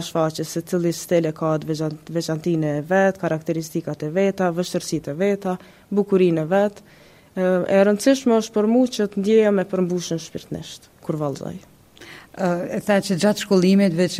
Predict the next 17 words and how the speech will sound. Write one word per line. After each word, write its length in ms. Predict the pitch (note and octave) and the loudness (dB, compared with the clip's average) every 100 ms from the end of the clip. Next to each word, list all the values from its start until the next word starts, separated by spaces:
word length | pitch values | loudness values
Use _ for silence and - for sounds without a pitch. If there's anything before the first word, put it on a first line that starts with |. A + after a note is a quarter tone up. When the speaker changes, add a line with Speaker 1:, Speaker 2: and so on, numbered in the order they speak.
| E3+ | 2
Speaker 2:
edhe 160 | E3 D#3+ D3+ | 2 2 0
ke 100 | D#3 | 0
pas 240 | E3 E3 | 0 0
fatin 380 | - E3+ F3 E3+ | 0 0 2 4
me 100 | D#3+ | 4
u 140 | D#3 D3+ | 2 2
punësu 440 | E3 D#3+ - F#3+ E3 D3 | 2 0 0 0 2 2
në 140 | D3 D3 | 2 2
Speaker 1:
Po. 160 | C#3+ D3 | 2 2
Speaker 2:
institucionin 680 | E3 D3+ C3+ D#3 C#3+ C#3 C#3 | 2 0 -4 -2 0 2 0
e 80 | |
baletit. 560 | C#3 D3 C#3 C#3+ C#3+ C#3 | 0 0 0 -2 -2 -4
Speaker 1:
Po. 80 | D#3+ F3 - - - - - | -6 -10 -16 -20 -20 -20 -12
Speaker 2:
Ë, 80 | D#3 D#3 - - - E3+ - - - _ _ _ - | -8 -6 -8 -10 -8 -8 -8 -14 -16 _ _ _ -10
shumica 400 | G#3+ A#3 A3+ G#3 | -2 0 6 6
e 40 | |
balerinave 840 | F#3+ F3+ E3+ E3+ F3+ F3 E3 D#3+ | 6 6 4 2 2 4 4 2